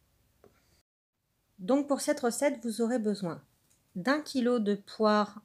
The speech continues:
en morceaux, de cinq cents grammes de vin rouge, de trois cents grammes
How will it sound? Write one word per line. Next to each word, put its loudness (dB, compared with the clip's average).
en -6
morceaux, 0
de 4
cinq 0
cents 2
grammes 0
de -8
vin -4
rouge, 4
de 0
trois -2
cents -2
grammes -8